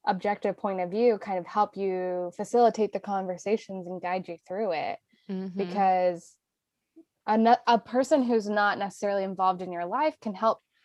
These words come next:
Speaker 1: point out things that maybe you're not considering, or they're picking up on some of your nonverbals or themes that are really important to you and help guide you into the conversations.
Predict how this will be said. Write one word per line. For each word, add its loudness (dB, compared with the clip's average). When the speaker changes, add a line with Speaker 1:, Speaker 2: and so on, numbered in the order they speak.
Speaker 1:
point 0
out -2
things 0
that -4
maybe -6
you're -4
not -6
considering, -2
or -2
they're -2
picking -4
up 0
on -2
some -2
of -6
your -2
nonverbals 2
or -2
themes 4
that 6
are 2
really -2
important -2
to -6
you -2
and -6
help -8
guide -2
you -8
into -12
the -12
conversations. -10